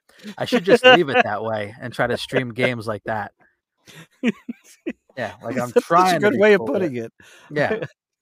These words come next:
Speaker 2: <laughs>
Speaker 1: That my, I tried streaming a game one time. It was horrible. Like, my, the video was okay, but the game moved in slow motion 'cause I was using a really old laptop with an, an emulator. Oh, God, it was a nightmare. It was the worst video game stream probably ever.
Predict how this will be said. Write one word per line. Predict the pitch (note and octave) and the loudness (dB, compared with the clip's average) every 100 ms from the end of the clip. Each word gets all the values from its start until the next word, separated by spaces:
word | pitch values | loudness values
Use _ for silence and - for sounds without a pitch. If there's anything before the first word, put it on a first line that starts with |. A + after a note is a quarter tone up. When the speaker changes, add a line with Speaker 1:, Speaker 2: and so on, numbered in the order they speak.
| - - | -20 -8
Speaker 2:
<laughs> | C4 - - - - - | -8 -8 -12 -14 -20 -2
Speaker 1:
That | D#3 D#3 | 0 2
my, | D3+ B2+ | 2 2
I | D3 | -2
tried | - E3+ E3+ | 2 2 2
streaming | - - D#3+ D#3+ D3 | -4 -4 -4 -4 -6
a | C#3 | -8
game | B2+ C#3 | -6 -6
one | C3+ C#3 | -4 -6
time. | D#3 | -6
It | B2+ | -8
was | A2 | -8
horrible. | - E3+ F3+ G#2 D#2+ - - - - _ _ | -6 -2 0 0 -4 -14 -18 -18 -20 _ _
Like, | C3 B2+ | -4 0
my, | C#3+ E3 E3+ | 6 6 6
the | D3+ C3 | -2 -6
video | B2+ G#3+ F#3 B2+ | -2 0 0 -2
was | A#2+ | -2
okay, | A#2 G#2+ B2+ | -6 -8 -10
but | A#2 A2+ | -12 -14
the | A2 | -16
game | A2+ C#3 E3 C3+ | -8 -6 -4 -4
moved | B2+ C#3 B2+ | -4 -6 -6
in | A2+ | -12
slow | - A#2+ A#2+ | -10 -6 -6
motion | B2+ C3 C#3+ | -4 -6 -8
'cause | B2 A2 | -10 -8
I | |
was | G2 | -8
using | A#2+ A#2 G#2+ | -8 -10 -12
a | G2 | -10
really | G#2+ A#2+ A#2+ | -6 -4 -2
old | A#2+ | -2
laptop | G#3+ G#3 A#2 - - A#2+ A#2+ - | -2 -4 -6 -8 -10 -8 -8 -10
with | |
an, | G#2 G2+ G2+ G#2+ | -14 -14 -18 -16
an | G2+ G#2 _ | -18 -18 _
emulator. | B2+ C3+ A#2+ A#2 A#2 A2+ A#2 - _ _ _ | -12 -8 -6 -4 -2 -4 -8 -14 _ _ _
Oh, | B2 G2+ | -4 -2
God, | - A#2+ | 0 0
it | |
was | A2 | 0
a | A2+ | -6
nightmare. | A#2 C#3 G2+ G2 F#2 | -4 -6 -6 -16 -16
It | A2+ | -20
was | A2 | -18
the | B2+ | -18
worst | A#2+ C3+ C#3+ - _ | -6 -2 -2 -6 _
video | C#3+ C#3+ B2+ | -8 -8 -8
game | B2 A2+ | -10 -14
stream | - B2 A2+ | -14 -14 -10
probably | - A#2 A#2+ A2 G#2+ - | -6 -4 -4 -8 -10 -8
ever. | A2 - D2 | -8 -8 -14